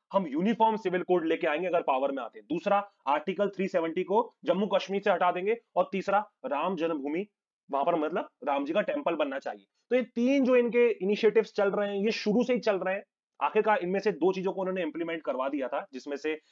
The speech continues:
एक टू थाउजेंड नाइनटीन में Article थ्री सेवेंटी इन्होंने हटा दिया था जम्मू कश्मीर से, और दूसरा Supreme Court का verdict आया था टू थाउजेंड नाइनटीन में कि वहां पर राम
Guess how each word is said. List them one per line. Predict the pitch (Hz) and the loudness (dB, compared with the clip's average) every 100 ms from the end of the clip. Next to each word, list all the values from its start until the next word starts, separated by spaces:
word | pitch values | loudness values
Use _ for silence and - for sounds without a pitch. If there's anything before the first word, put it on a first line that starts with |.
| _ | _
एक | 156 165 | -2 0
टू | 170 | 2
थाउजेंड | 151 139 160 | 4 2 0
नाइनटीन | 135 127 123 165 175 | -2 -4 -4 -4 -2
में | 175 180 _ _ _ _ _ _ _ _ _ _ _ _ _ _ _ _ - | -4 -6 _ _ _ _ _ _ _ _ _ _ _ _ _ _ _ _ 2
Article | 143 156 185 | 2 2 2
थ्री | 185 170 | 2 2
सेवेंटी | 180 160 170 180 | 2 2 2 2
इन्होंने | 170 165 | 2 0
हटा | - 131 139 | -2 -2 0
दिया | 151 | 0
था | 147 165 | 0 -2
जम्मू | 135 139 | -2 -2
कश्मीर | 147 139 151 143 | -2 -2 -4 -4
से, | 175 202 _ _ _ | -6 -8 _ _ _
और | 160 175 | 4 4
दूसरा | 143 - 160 180 - | 2 0 0 0 -4
Supreme | - 165 160 185 | -4 -2 2 2
Court | 185 175 | 2 2
का | 180 | 4
verdict | 165 139 156 165 | 4 4 2 0
आया | 156 | 2
था | |
टू | 165 147 | 2 2
थाउजेंड | 147 156 | 2 0
नाइनटीन | 131 131 147 | -4 -2 -4
में | 139 170 | -2 -4
कि | 185 | -6
वहां | 135 123 | -4 -4
पर | 156 226 - _ _ _ 127 | 0 0 -2 _ _ _ -2
राम | 135 180 | 0 0